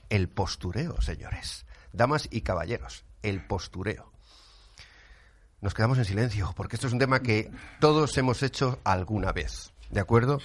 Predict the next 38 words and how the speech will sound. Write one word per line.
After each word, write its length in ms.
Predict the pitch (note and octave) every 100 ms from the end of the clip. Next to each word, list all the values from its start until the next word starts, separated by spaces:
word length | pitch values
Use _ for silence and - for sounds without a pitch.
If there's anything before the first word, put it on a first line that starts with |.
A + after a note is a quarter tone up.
| - - - -
El 120 | A#2+
postureo, 480 | B2 B2+ D#3+ G3 G#3+ -
eh, 520 | C3 B2+ A#2+ A2+ A2
se 100 | A#2
entiende 360 | A#2 C#3+ D#3+ F3+
como 200 | B2+ A2+
la 120 | G2
capacidad 580 | - G#2 - G#2+ C3 C#3+ -
o 120 | A2
la 80 | F#2+
manera 440 | F#2 A2 C#3 B2+ -
o 80 | G#2
la 100 | G2
actitud 480 | - G2+ - B2
de 80 | B2
tratar 240 | G#2+ G#2+ G#2
de 80 |
aparentar 540 | A2 A2+ G2+ F#2+ A2 G2+
algo 340 | G#2 G#2 A#2+
que, 340 | - F#2+ F#2 F2
que 120 | F#2+
no 80 | F#2
somos, 480 | - C3+ F2+ - - - - - -
o 60 |
tratar 280 | A#2 A#2 C#3+
de 180 | D3+ D3+
generar 400 | - A2+ A2+ B2
algo, 400 | C3+ C3+ C#3+ D3
mm, 560 | A2 A2+ A2+ G#2 G2 F#2+ -
para 160 | A2+ A2+
que 100 | A2+
los 100 | G2
demás 280 | A#2 C#3 G#2
nos 160 | G#2+
vean 180 | A#2 A2+
de 60 | G2+
alguna 280 | F#2+ G#2+
manera. 380 | F#2 F#2+ F#2+ D#2+